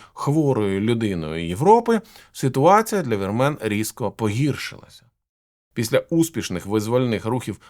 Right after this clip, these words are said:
православних балканських народів, греків, сербів та болгар, погляди європейських держав звернулися і на долю вірмен Малої Азії.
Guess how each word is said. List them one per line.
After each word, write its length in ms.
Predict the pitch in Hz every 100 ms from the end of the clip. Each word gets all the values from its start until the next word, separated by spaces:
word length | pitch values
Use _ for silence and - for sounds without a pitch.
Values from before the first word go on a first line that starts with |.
| _
православних 680 | 117 113 117 131 113 107 95
балканських 640 | 101 104 104 92 85 85
народів, 460 | 117 190 202 120
греків, 420 | 82 127 156 104 -
сербів 380 | - 98 90
та 140 | - 95
болгар, 480 | 117 156 220 247 -
погляди 560 | - 226 233 233 226 214
європейських 920 | 175 196 196 196 190 180 170 - 143
держав 560 | 135 127 139 165 220 - _ _ -
звернулися 840 | 135 185 202 175 147 151 - 190
і 80 | 196
на 160 | 175
долю 440 | 143 120 113 123 131 _ -
вірмен 520 | 117 156 202 139 71 -
Малої 400 | - 92 95 92
Азії. 420 | 95 78 - -